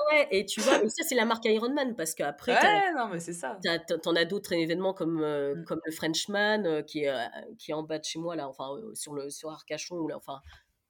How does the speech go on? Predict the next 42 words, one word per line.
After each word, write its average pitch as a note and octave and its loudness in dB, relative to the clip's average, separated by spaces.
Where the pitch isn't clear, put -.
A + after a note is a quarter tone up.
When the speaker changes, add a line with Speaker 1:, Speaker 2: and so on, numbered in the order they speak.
Speaker 1:
heu, D3 -14
je - -12
sais - -10
plus D#3+ -14
où, D#3+ -8
à D#3+ -4
Carcan, G#3 -4
là-bas, G3 -4
Speaker 2:
Mmh. D#3+ 0
Speaker 1:
hem, C3 0
qui - -6
coûte - -12
moins F3+ 4
cher, A#3 2
qui E3 -12
coûte - -12
cent G3+ 0
ou F#3 0
cent F3+ -2
cinquante E3+ -4
euros G3 -2
de A3+ -4
moins, C4 2
mais E3 0
ça F3 -2
n'empêche F3 0
que - -10
ça D#3+ -4
reste - -4
un D#3+ 2
budget, D#3+ -4
s'inscrire F#3 -6
sur - -10
des D3 -6
choses E3+ -6
de C#3+ -8
longue D3 -4
distance, D#3+ 0
Speaker 2:
Ah - -
Speaker 1:
heu, D3 -2
Speaker 2:
bah, D3 0
oui, F#3+ -6